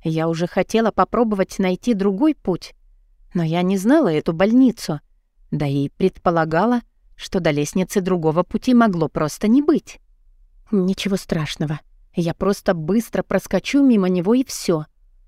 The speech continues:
Бедро и коленки пронзились болью, из-за чего быстрые шаги давались с трудом и сильным дискомфортом.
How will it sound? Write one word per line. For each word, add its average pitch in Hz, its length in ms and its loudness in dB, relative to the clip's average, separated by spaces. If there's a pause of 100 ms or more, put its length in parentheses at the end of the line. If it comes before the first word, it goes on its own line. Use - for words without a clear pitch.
(240)
Бедро 175 440 0
и 208 80 2
коленки 185 500 0
пронзились 170 600 -2
болью, 156 520 0 (600)
из-за 185 320 0
чего 226 320 0
быстрые 208 460 0
шаги 208 340 2
давались 180 460 0
с - 140 -18
трудом 196 420 2
и - 20 -4
сильным 202 460 0
дискомфортом. 196 880 0